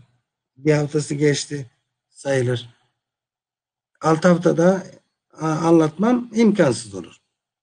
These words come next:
Fakat, e, zihninizde var olan bilgileri kullanabilirim. E, efendim belli bir noktaya,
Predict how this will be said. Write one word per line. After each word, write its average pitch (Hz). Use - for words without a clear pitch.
Fakat, 220
e, 139
zihninizde 202
var 214
olan 170
bilgileri 185
kullanabilirim. 180
E, 143
efendim 165
belli 185
bir 170
noktaya, 170